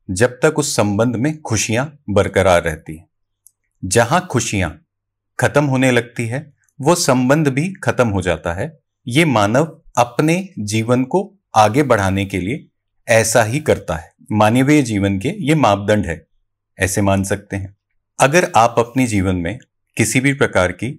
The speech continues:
तकलीफ रिलेशनशिप को लेके फेस कर रहे हो, सबसे पहले इन तीनों ऊर्जाओं को अपने घर में देखें। अगर वॉशरूम है, कोई सीवरेज है, या जोन ही कटा है,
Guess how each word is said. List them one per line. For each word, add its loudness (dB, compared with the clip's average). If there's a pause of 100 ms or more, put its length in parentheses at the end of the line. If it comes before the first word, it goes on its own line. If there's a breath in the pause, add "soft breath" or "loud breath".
(200)
तकलीफ 0
रिलेशनशिप 0
को -2
लेके -2
फेस -4
कर -2
रहे -2
हो, -10 (500 soft breath)
सबसे 0
पहले -2
इन 0
तीनों 2
ऊर्जाओं 2
को -4 (120)
अपने 0
घर -4
में -2
देखें। -8 (680)
अगर 4
वॉशरूम 2
है, -4 (280)
कोई 4
सीवरेज 2
है, -4 (320)
या 4
जोन 4
ही 4
कटा 2
है, -4